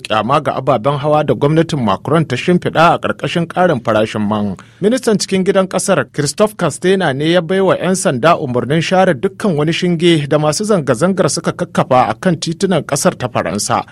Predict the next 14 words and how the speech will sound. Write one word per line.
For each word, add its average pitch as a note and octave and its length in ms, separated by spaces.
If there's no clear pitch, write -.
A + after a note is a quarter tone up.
musamman C3 560
a A2+ 120
kewayen E3 460
gidajen D3 460
tankunan E3 480
aje C#3 240
mai A#2 320
da A2+ 220
kuma C#3+ 260
titunan E3+ 560
muhimman C3 480
wurare B2+ 480
a F#2 160
ƙasar. A2 480